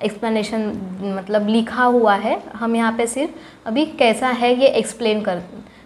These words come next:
कर देंगे। एबी is parallel to डीसी और एबी, अ, एडी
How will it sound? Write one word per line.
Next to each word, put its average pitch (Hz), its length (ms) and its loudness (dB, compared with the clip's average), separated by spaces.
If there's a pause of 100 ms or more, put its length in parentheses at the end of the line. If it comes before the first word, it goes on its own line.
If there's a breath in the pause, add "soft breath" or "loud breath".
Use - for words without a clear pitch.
(140)
कर 202 160 2
देंगे। 175 360 -2 (160)
एबी 247 560 4
is 247 140 -4
parallel 220 520 2
to 233 80 2
डीसी 226 420 0 (320 loud breath)
और 208 220 6
एबी, 226 680 0 (460)
अ, 190 460 -2 (2000)
एडी 226 460 2